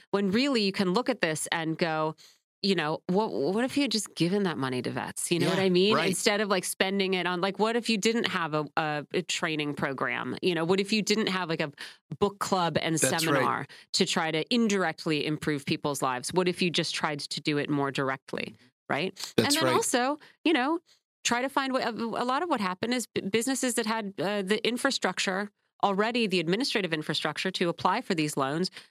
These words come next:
Speaker 1: were able to apply for them and snap them up.
Speaker 2: Mm-hmm.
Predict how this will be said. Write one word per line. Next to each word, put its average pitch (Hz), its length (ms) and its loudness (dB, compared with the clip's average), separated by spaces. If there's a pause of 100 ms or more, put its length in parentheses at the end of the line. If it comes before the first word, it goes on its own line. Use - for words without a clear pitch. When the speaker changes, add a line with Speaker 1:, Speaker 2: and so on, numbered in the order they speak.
(140)
Speaker 1:
were 190 100 4
able 180 220 2
to 214 400 0
apply 254 300 0
for 294 120 -4
them 269 200 0
and 269 100 0
snap 277 300 0
them 330 120 4
up. 403 140 2 (100)
Speaker 2:
Mm-hmm. 156 360 4